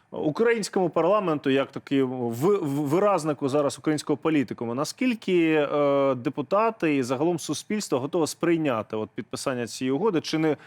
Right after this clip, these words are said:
треба тут, е, чекати якихось сюрпризів, можливо? Чи хтось буде це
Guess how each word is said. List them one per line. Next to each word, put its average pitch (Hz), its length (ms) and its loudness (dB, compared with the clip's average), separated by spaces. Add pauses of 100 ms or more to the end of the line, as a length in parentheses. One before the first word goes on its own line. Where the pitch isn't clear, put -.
(220)
треба 196 260 0
тут, - 440 -2
е, 147 360 2 (120)
чекати 160 440 0
якихось 135 400 -2
сюрпризів, 120 600 -4
можливо? 101 460 -8 (160)
Чи - 120 -6
хтось - 420 -2
буде 143 360 2
це 127 580 2